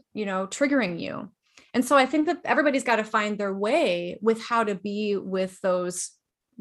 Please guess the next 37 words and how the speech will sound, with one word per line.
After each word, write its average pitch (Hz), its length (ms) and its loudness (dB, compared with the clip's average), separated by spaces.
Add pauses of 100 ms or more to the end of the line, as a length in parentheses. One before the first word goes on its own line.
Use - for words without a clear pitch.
(180)
not 277 380 -2
just 226 160 2
news 269 300 4
stories, 185 320 0
but 185 100 -10
what's 214 160 -2
happening 208 480 -2
in, 175 220 -6
in 190 140 -4
the 180 100 -2
world. 185 560 0 (520)
And 277 460 4
what 190 160 2
do 208 60 0
you 233 80 0
want 254 140 2
to 254 40 2
do 269 160 2
about 247 240 2
it? - 160 -8 (1600)
Right? 220 240 0
Because 254 240 -2
everybody's 240 420 4
different 233 300 -4
with 196 80 -8
how 196 160 -2
they 208 100 -2
want 202 200 -2
to 196 40 -4
handle 196 300 -4
it. 180 100 -4
Either 202 160 -2
they 208 100 0
might 202 220 -4
dive 208 260 2
into 226 320 -2
something. 294 560 0